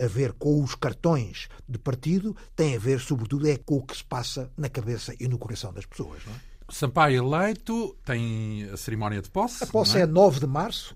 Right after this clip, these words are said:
Speaker 1: o mesmo dia em que há precisamente dez anos Mário Soares foi investido,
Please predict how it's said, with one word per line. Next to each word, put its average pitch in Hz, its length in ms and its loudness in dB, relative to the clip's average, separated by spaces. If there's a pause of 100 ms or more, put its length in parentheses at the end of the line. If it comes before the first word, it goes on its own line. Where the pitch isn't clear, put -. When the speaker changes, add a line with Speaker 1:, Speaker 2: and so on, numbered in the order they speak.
Speaker 1:
o 165 80 2
mesmo 180 480 6
dia 220 460 2 (140)
em 160 120 4
que 170 120 2
há 147 100 6
precisamente 185 720 0
dez 131 300 0
anos 170 340 -4
Mário 139 280 -4
Soares 139 320 -6
foi 139 300 -4
investido, 135 600 -4